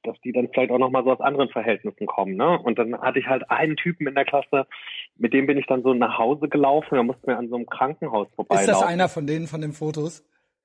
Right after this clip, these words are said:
Speaker 1: Nee, nee, nee, nee, nee,
Speaker 2: Okay,
Speaker 1: nee, leider
Speaker 2: okay,
Speaker 1: nicht.
Speaker 2: okay.
Speaker 1: Hab, den habe ich leider nicht gefunden, weil ich mich A, an den Namen nicht mehr erinnern konnte und ich würde
Speaker 2: Okay.
Speaker 1: fast,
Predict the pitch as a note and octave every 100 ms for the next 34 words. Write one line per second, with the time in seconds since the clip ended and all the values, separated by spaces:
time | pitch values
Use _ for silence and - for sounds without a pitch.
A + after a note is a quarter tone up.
0 | _ _ - - _ C3+ C#3+ A2 A#2+ C3+
1 | C3+ C3 B2+ B2 A#2 - B2 A#2 F#3 -
2 | F3 C3+ - A#2+ - B2 A#2+ B2+ C3 C3
3 | C3+ C#3+ C3+ - - D3 C#3+ C#3 A#2+ A#2
4 | B2+ - A#2+ C3+ B2 B2 A#2+ A#2 C3 C#3+
5 | C3 C3+ B2 A#2+ B2+ B2 - B2+ B2+ A2+
6 | G2+ A#2+ G3 A3 -